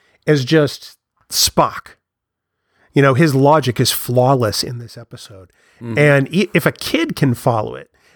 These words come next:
Speaker 1: that tells you that the writing actually has to be pretty solid.
Speaker 2: Yeah,
Speaker 1: You know?
Speaker 2: it really does.
Speaker 1: It's,
Speaker 2: Yep.
Speaker 1: but more about this later. We're gonna talk
Speaker 2: Yeah.
Speaker 1: a little bit more. We're gonna play catch up for a little bit here,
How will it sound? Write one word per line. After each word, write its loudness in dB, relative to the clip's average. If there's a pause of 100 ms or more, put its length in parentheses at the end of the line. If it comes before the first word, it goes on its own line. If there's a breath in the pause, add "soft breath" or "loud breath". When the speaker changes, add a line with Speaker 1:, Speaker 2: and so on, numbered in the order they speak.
Speaker 1:
that 0
tells -2
you 0
that 0
the 2
writing 0
actually -4
has -2
to -4
be 0
pretty -2
solid. -2 (460 soft breath)
Speaker 2:
Yeah, -4 (140)
Speaker 1:
You 2
know? 2
Speaker 2:
it 0
really -2
does. -2
Speaker 1:
It's, -2
Speaker 2:
Yep. 2
Speaker 1:
but 2 (120)
more 4
about 0
this 0
later. 4
We're 0
gonna 2
talk -2
Speaker 2:
Yeah. 2
Speaker 1:
a 0
little 2
bit 2
more. 2
We're -2
gonna 0 (100)
play -4
catch -4
up -4
for 0
a -2
little 2
bit -2
here, -18